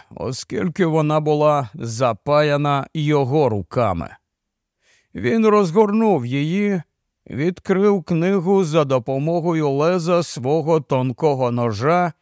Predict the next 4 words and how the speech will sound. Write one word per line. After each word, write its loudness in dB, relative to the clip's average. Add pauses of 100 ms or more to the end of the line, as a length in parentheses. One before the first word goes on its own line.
(400)
і -6
вийняв 0
деталі 0
пістолета. -2